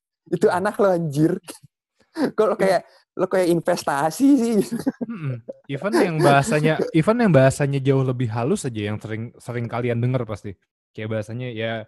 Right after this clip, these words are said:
Speaker 2: "Kita kan kayak gini, kita galak, kita cerewet, kita ajarin kamu, kita nggak mau kamu gimana-gimana, suruh kuliah itu ya biar kamu punya kehidupan yang lebih baik dari kita."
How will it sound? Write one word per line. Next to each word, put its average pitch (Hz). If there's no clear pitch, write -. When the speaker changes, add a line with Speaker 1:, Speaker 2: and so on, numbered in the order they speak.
Speaker 2:
"Kita 143
kan 190
kayak 147
gini, 165
kita 147
galak, 135
kita -
cerewet, 123
kita 110
ajarin 117
kamu, 143
kita -
nggak 110
mau 107
kamu 113
gimana-gimana, 113
suruh 117
kuliah 117
itu 147
ya 104
biar 107
kamu 123
punya 127
kehidupan 107
yang 107
lebih 104
baik 120
dari 120
kita." 123